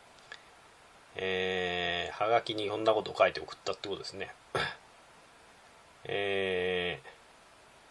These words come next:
ー、それが面白かったということでした。まあ、もう一つね、自分で腕牧場みたいな、<laughs> 腕牧場って。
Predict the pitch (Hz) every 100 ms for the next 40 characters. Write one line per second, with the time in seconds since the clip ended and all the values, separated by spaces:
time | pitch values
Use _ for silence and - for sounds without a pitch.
0 | - - - - - - - - 104 101
1 | 98 104 107 - - - - - - -
2 | - - - - - - - - - -
3 | - - - - - - - - - -
4 | 92 87 87 - - - - - - -
5 | - - - - - - - - - -
6 | - - - 139 147 220 240 226 120 139
7 | - 131 151 180 180 165 143 - - -
8 | - - - - - 139 175 175 175 127
9 | 104 92 95 - - - 170 - 143 170
10 | 165 202 185 113 98 - - -